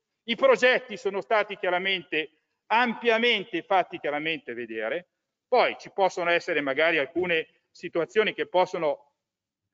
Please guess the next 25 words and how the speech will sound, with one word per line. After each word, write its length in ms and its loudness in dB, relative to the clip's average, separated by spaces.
sistemare, 720 0
ma, 220 -4
eh, 60 -16
sistemarsi 640 -2
solo 640 0
nel 140 -8
momento 420 -2
in 140 -8
cui 340 -4
il 80 -10
progetto 800 -2
abbia 580 0
una 200 -4
sua 260 0
definizione 1120 0
totale 640 -2
e 120 -2
quindi 460 -6
di 120 -16
conseguenza 840 -2
io 160 2
penso 320 2
che 140 0
ci 140 -12
son-, 180 -8